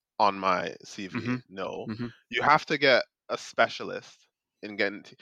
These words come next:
Speaker 1: either you stick with a caretaker, right, or you get a specialist to get them out of the mess. None, we are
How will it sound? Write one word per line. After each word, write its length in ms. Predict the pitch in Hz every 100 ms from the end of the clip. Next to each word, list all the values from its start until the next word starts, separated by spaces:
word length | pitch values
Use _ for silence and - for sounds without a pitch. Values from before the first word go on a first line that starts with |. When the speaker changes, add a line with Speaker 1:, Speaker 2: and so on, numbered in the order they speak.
| -
Speaker 1:
either 160 | 160 175
you 100 | 170
stick 240 | - 214 -
with 100 | 180
a 40 | 160
caretaker, 760 | 160 135 - 104 - 92 120 -
right, 240 | 95 104 -
or 100 | 110
you 80 | 104
get 180 | 120 101
a 40 |
specialist 460 | - 113 - 104 -
to 60 |
get 160 | 98 -
them 100 | 92
out 140 | 90
of 80 | -
the 80 | 95
mess. 340 | 95 - - _ _ _ _ _ -
None, 300 | 135 180 247 - - _ _ -
we 220 | 143 247
are 120 | 247